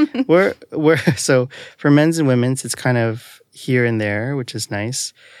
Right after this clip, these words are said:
Speaker 2: So, like, let's say Mister Porter and Net-a-Porter, we're both men's and women's. But then, let's say Matches, we're only with men's.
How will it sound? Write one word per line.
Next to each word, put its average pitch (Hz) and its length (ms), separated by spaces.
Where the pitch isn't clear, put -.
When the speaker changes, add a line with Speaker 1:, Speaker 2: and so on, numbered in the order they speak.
Speaker 2:
So, - 240
like, 110 180
let's 110 140
say 110 180
Mister 110 240
Porter 110 320
and 107 100
Net-a-Porter, 104 520
we're 101 140
both 104 280
men's 101 200
and 101 100
women's. 104 500
But 117 100
then, 104 140
let's 104 160
say 110 120
Matches, 101 480
we're 101 100
only 101 200
with 98 260
men's. 104 680